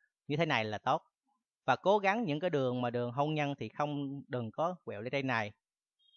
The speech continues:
Cũng không ổn nè. Mà đường nó ổn, nó xuống tới đây cũng không tốt nè anh chị. Ví dụ như cái đây mà nó quẹo xuống đây thì vấn đề hôn nhân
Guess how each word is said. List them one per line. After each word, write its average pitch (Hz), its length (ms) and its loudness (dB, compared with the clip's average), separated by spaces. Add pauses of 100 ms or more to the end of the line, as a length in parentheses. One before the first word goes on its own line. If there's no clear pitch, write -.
(220)
Cũng 139 120 -8
không 147 140 0
ổn 117 260 0
nè. 139 120 0 (640)
Mà 117 240 2 (120)
đường 117 200 0
nó 120 80 -4
ổn, 123 440 0
nó 202 60 -4
xuống 196 200 -2
tới 202 60 -2
đây 143 160 4
cũng 139 140 -8
không 131 140 -4
tốt 151 220 0
nè 127 80 -4
anh 117 100 -6
chị. - 200 -14 (560)
Ví 175 100 0
dụ 123 120 4
như 139 200 0
cái 147 100 -16
đây 131 160 4
mà 123 80 0
nó 135 80 0
quẹo 117 160 -4
xuống 143 120 -6
đây 123 180 -2
thì 110 180 -10
vấn 143 200 -6
đề 107 200 -8 (120)
hôn 127 300 -8
nhân 127 220 -6